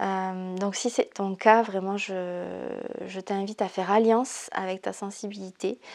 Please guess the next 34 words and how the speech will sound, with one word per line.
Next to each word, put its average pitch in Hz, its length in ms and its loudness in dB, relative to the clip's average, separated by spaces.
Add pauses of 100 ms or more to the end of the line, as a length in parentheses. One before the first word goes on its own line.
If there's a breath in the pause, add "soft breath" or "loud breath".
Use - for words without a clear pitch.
(360 loud breath)
à 196 140 4
donner 220 320 6
une 269 120 2
place 262 360 4
éventuellement 196 720 0 (260 loud breath)
à 185 160 0
ces 180 220 -2
larmes 175 640 -2
qui 214 120 -8
s'invitent, 190 600 -6 (760 loud breath)
euh, - 40 -8 (960)
parce - 260 -2
que 220 260 4
ça 208 240 -4
va, 180 320 -8
ça 180 220 -10
va 180 120 -6
vraiment 196 340 -4
faire, 196 500 -4 (680 loud breath)
euh, 180 60 -8
ça 190 160 0
va 180 140 0 (260)
participer 247 540 0
à 214 100 4
ta 208 120 -2
singularité 190 800 -4
en 196 120 -4
tant 190 140 -8
que 185 120 -12
thérapeute 185 600 -2
et 196 40 -6
ça 185 200 -6
va 185 200 -4 (300 loud breath)
nourrir 220 480 6